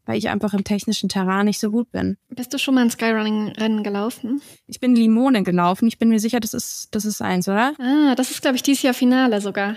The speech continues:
Speaker 2: Ja, das sollte dieses Jahr das Finale sein, diese Masters.
Speaker 1: Ja, und es war, ähm, ein wahnsinnig geiles Rennen, ich muss es so sagen, aber für mich, also das ist auch schon sehr lang her, das war zweitausendneunzehn, da war ich auch noch nicht so lange im Trailrunning drin, aber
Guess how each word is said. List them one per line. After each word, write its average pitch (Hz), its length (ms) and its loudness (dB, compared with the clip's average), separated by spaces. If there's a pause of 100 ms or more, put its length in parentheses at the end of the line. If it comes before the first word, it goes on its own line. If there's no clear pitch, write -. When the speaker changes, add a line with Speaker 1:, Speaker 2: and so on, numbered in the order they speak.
Speaker 2:
Ja, - 160 -4 (140)
das - 260 -10
sollte 247 380 -6
dieses 240 200 -6
Jahr 226 120 -4
das 220 140 -8
Finale 208 360 -4
sein, 233 240 -6
diese - 160 -10
Masters. 214 500 -8
Speaker 1:
Ja, 214 300 2
und 214 200 0
es - 140 -6
war, 214 520 2
ähm, 202 680 2 (580)
ein 208 200 2
wahnsinnig 262 600 0 (720)
geiles 208 480 0
Rennen, 240 320 4
ich 233 120 -2
muss 214 180 2
es 220 100 -2
so 208 100 0
sagen, 202 380 2
aber 208 480 0 (540)
für 202 140 -6
mich, 196 520 0
also 233 160 0
das 254 140 0
ist 285 160 0
auch 240 100 2
schon 214 160 4
sehr 202 140 4
lang 180 160 0
her, 185 120 2
das 180 160 -2
war 185 100 0
zweitausendneunzehn, 180 680 0
da 175 100 0
war 175 100 0
ich 170 120 -2
auch 196 60 0
noch 190 100 2
nicht 190 140 0
so 190 100 -4
lange 190 280 2
im 180 40 2
Trailrunning 175 440 0
drin, 214 260 4
aber 180 340 2